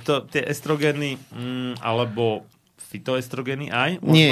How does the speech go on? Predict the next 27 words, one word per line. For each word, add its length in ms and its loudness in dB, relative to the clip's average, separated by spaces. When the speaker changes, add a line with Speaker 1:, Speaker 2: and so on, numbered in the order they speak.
Speaker 2:
nie, 200 4
Speaker 1:
Či 60 2
Speaker 2:
bavme 240 8
sa 160 6
len 160 6
o 100 2
estrogénoch, 880 4
Speaker 1:
No. 60 -4
A 40 4
Speaker 2:
bavme 220 6
sa 140 4
len 160 6
o 80 4
Speaker 1:
akýchkoľvek? 120 6
Speaker 2:
estro-, 220 0
estrogénoch 720 4
a 280 6
ďalšia 440 4
vec, 140 4
ktorý 320 2
je 60 4
Speaker 1:
Tie 60 0
Speaker 2:
faktor, 300 2
to 120 2
sú 160 0
hormonálna 540 4
antikoncepcia. 840 -6